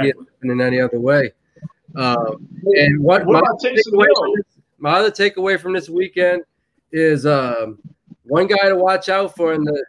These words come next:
Speaker 2: in the Raiders game. I saw a lot of tape on this guy, and this guy is a beast back there in the secondary. Uh, look out for, uh,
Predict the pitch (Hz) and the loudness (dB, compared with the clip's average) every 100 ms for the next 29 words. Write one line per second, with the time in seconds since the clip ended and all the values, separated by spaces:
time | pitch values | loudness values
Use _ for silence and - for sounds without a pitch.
0 | 151 143 135 143 170 165 170 180 165 135 | -6 -2 0 0 -2 -2 -2 0 -2 -4
1 | - 151 143 147 151 - 156 165 156 135 | -2 0 0 0 -2 -4 -4 -2 -2 -4
2 | 127 - 123 123 123 - - - _ 127 | -4 -4 -2 -2 -6 -10 -16 -18 _ -4
3 | 143 147 156 151 147 135 143 127 113 101 | -2 0 0 2 2 0 -2 -4 -8 -8
4 | 135 143 139 135 127 131 135 127 123 - | -2 -2 -4 -4 -4 -4 -2 -2 -4 -2
5 | 139 139 135 120 120 113 107 - _ _ | -2 -2 -4 -2 -2 -2 -4 -10 _ _
6 | _ 127 123 110 127 180 220 233 226 185 | _ -6 -4 -2 -2 0 0 0 2 2
7 | 160 156 139 - - - - - - 143 | 4 2 -2 -6 -16 -10 -10 -10 -10 -6
8 | 131 | -4